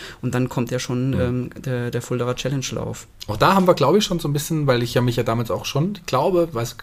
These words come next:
Speaker 2: muss jetzt zwei sieben gewesen sein,
Speaker 1: Ja.
Speaker 2: zumindest in der Jury vom, vom, vom, von dem Band-Contest,
Speaker 1: Genau.
Speaker 2: wenn's den da schon gab, war ich da auf jeden Fall involviert.
Speaker 1: Richtig, da warst du involviert,
Speaker 2: Ja.
Speaker 1: genau, weil, ähm, wir haben uns überlegt damals, ähm, das hab ich noch mitgemacht,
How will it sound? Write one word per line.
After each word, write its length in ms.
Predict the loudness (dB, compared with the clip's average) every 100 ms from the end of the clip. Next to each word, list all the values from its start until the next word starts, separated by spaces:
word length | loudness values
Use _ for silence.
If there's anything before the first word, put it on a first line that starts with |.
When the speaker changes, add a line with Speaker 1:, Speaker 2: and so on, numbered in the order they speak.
| -14 -8
Speaker 2:
muss 240 | -6 -4
jetzt 280 | -6 -6 -6
zwei 180 | -2 0
sieben 320 | 0 0 0
gewesen 260 | 2 0
sein, 240 | 0 -2 -4
Speaker 1:
Ja. 260 | 0 0 0
Speaker 2:
zumindest 300 | 0 0 0
in 60 | 2
der 100 | 2
Jury 560 | 4 6 6 2 0 0
vom, 260 | -2 -2
vom, 280 | -4 -6 -6
vom, 280 | -6 -6 -6 -10 -18 -12
von 140 | -6
dem 120 | -2 0
Band-Contest, 640 | 0 0 -4 -6 -2 2
Speaker 1:
Genau. 160 | 4 2
Speaker 2:
wenn's 100 | -2
den 100 | -2
da 160 | -4
schon 160 | -4 -4
gab, 220 | -4 -2
war 160 | -2 -2
ich 100 | -2
da 100 | -4
auf 140 | -4
jeden 140 | -6
Fall 120 | -6 -6
involviert. 380 | -4 0 2
Speaker 1:
Richtig, 240 | 2 0 2
da 140 | 2
warst 200 | 2 4
du 40 | 6
involviert, 360 | 6 6 6
Speaker 2:
Ja. 40 | 6
Speaker 1:
genau, 300 | 6 6 6
weil, 200 | 2 2
ähm, 240 | 2 4 4
wir 120 | 4
haben 100 | 6 4
uns 260 | 4 2 0
überlegt 520 | -2 2 2 2 0
damals, 460 | 2 4 2 0 0
ähm, 160 | 2
das 220 | 2 -2 -2
hab 60 |
ich 60 | -2
noch 100 | 0
mitgemacht, 520 | 0 4 6 6 0